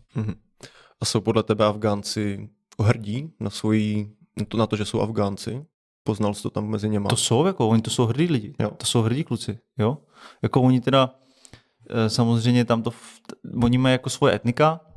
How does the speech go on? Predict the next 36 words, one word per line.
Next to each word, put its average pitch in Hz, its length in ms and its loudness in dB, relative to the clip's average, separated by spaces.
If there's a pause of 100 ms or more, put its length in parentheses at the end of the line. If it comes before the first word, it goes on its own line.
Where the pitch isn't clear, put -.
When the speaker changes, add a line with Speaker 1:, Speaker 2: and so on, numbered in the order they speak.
Speaker 2:
jo, 117 240 2
některý 110 400 0
se 117 140 0
nebaví 113 320 4
s 95 80 -6
jiným, 117 400 2 (420)
eh, - 60 -2 (300)
ho-, 104 200 0
hodně 107 220 2
drží 110 220 2
pospolu. 117 580 -2
Speaker 1:
Mhm. 104 240 -4 (120)
Speaker 2:
Spíš - 260 -2
bych 113 180 2
řekl, 110 180 2
že 110 140 0
to - 200 -10
tam 117 200 2
vypadá 110 380 2
na 113 100 2
takový 113 400 0
rodinný 110 380 0
kmenový 113 400 0
zřízení, 113 880 2
eh, - 480 -8
pak 101 180 -2
jako 113 200 -2
nějaká 113 320 0
vesnice, 113 600 0
pak - 240 -4
je 107 100 -4
to, 107 400 0 (480)
eh, - 240 -10 (200)
nějaký 101 400 -2
právě 104 440 0
jako, 104 420 0